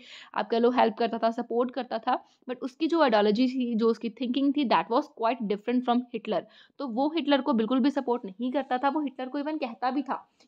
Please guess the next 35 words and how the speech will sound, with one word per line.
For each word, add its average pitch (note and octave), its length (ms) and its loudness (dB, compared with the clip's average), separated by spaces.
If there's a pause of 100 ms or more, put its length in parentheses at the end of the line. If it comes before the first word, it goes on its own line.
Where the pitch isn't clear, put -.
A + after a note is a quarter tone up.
कि C#4+ 80 -10
जो C4 460 -4
तू C#4+ 220 -6
ये B3+ 140 -2
चीज़ें G#3 340 -4
कर G3 240 -8
रहा G3+ 320 -2
है, C#4+ 200 4
that A3 300 2
is F#3+ 280 -8
wrong, A3+ 340 2 (300)
कि C#4 80 -6
किसी C#4 320 -2
भी C4 120 0
आप C#4 140 4
दूसरी A3+ 440 -2
जगह A#3+ 240 2
पे B3 120 -2
जाके A3 300 0
उनका A#3 220 -2
कब्जा G3+ 340 -4
कर G3 180 -8
रहे F#3+ 80 -6
हो, F#3+ 60 -6
उनके G3 240 -6 (400)
एरियाज G3+ 400 -4
का। A#3+ 260 -8 (280)
But C4 100 -8 (100)
इसको C#4 260 -6
ये G#3+ 240 0
था G#3+ 80 -4
कि A3 120 -6
just B3 240 -2
वॉर F#3+ 340 -2
हो। F#3+ 220 -6